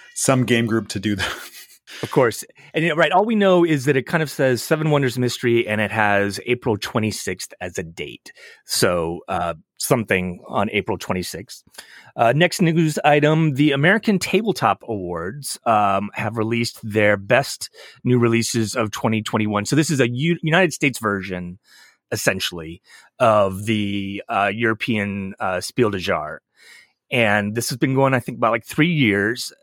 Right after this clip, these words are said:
Speaker 2: Uh, they have four different categories. The winner of the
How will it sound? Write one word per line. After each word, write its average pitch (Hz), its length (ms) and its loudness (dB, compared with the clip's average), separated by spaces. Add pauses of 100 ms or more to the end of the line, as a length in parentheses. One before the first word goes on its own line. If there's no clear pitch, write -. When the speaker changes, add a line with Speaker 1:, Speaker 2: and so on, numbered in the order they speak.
(240)
Speaker 2:
Uh, 98 80 -2
they 104 160 -8
have 104 180 -2
four - 340 0
different 131 220 -2
categories. 101 840 -4 (180)
The 131 220 -2
winner 135 440 2 (120)
of 110 720 2
the 107 380 -4